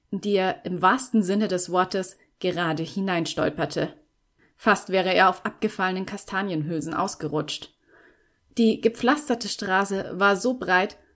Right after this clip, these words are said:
dass Autos bequem auf beiden Seiten hätten parken können. Doch die wenigen Hausbesitzer hatten sich abgesprochen,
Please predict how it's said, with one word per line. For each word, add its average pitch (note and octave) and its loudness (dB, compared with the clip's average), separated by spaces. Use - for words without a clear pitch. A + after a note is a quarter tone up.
dass - -10
Autos B3+ -2
bequem A3 -2
auf - -8
beiden G3+ 4
Seiten E3+ 0
hätten F3+ -6
parken A3 -4
können. F#3 -4
Doch B3 2
die G#3+ -2
wenigen C4 6
Hausbesitzer G3 0
hatten A#3 -2
sich G3 -4
abgesprochen, G3+ -2